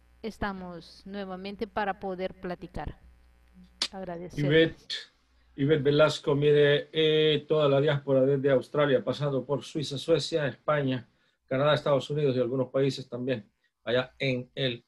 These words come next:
Speaker 2: Cono Sur y en territorio nacional, por supuesto. Estamos entonces, eh, ya, ya escucharon ustedes, eh, la vamos a tener de regreso, Ivette. Eh, ha sido, obviamente, pues, eh,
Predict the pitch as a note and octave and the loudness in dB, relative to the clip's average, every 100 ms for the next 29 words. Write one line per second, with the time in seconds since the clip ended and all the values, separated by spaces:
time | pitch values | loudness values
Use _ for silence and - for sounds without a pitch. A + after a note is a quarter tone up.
0 | _ - B2 A2+ A2 - - B2 F#2+ - | _ -6 -6 -4 -8 -14 -10 -6 -6 -10
1 | _ - C3 C3 _ A#2 G2 G2+ G2 B2+ | _ -8 -6 -6 _ -14 -10 -10 -6 -4
2 | A#2 G#2 G2+ A2 G2 F#2 _ - _ _ | -4 -6 -10 -14 -14 -20 _ -20 _ _
3 | _ _ _ _ - A2+ - C3+ C3+ A#2 | _ _ _ _ -10 -6 0 0 0 -6
4 | G#2+ C#3+ D#3+ F#3+ F3 - D3 C3 A#2 G2+ | -4 -2 0 0 0 0 2 4 2 -2
5 | _ _ _ A2 C3 C#3+ C#3+ C#3 - C3 | _ _ _ 0 2 2 0 -2 -4 -6
6 | A#2+ D#3 G#3+ G3+ C3 D3 - A2 - G3 | -2 0 0 -2 -2 -2 -2 -4 0 2
7 | A3+ D#3+ - D3 C3 B2 C3 G3+ C4 G3+ | 2 0 -2 -2 -2 -2 -2 -4 -2 -2
8 | F3 E3+ C#3+ B2 A2+ G2 - A#2+ B2+ G2+ | 2 0 0 -4 -4 -6 -8 -8 -4 -4
9 | - A2 A2 G#2 G2+ _ _ - A#2+ D3 | -6 -8 -8 -8 -12 _ _ -12 -8 -4
10 | C#3 B2+ A2 - _ _ B2+ C3 A#2+ C3+ | 0 0 -2 -8 _ _ -2 0 0 -2
11 | C3+ C#3 C3+ C3+ C3+ - A#2+ G#2+ | -4 -6 -8 -4 -4 -4 -2 -4